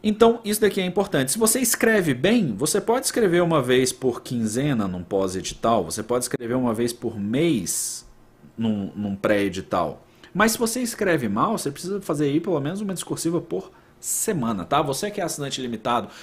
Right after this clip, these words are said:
do Gran Cursos Online, você tem várias salas aí que tratam especificamente de discursiva com o professor Leonardo Murga,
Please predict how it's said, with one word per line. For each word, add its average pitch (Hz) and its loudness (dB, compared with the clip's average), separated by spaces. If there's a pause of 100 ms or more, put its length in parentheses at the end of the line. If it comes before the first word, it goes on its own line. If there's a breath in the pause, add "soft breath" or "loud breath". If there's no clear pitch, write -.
(140 loud breath)
do 131 2
Gran 104 0
Cursos 110 -8
Online, 135 -2
você 139 -8
tem 110 -6
várias 135 -2
salas 120 -2
aí 95 -2
que - -18
tratam 98 -2
especificamente 117 -4
de 98 -6
discursiva 143 -2
com 147 -14
o - -16
professor 180 -2
Leonardo 156 -2
Murga, 120 2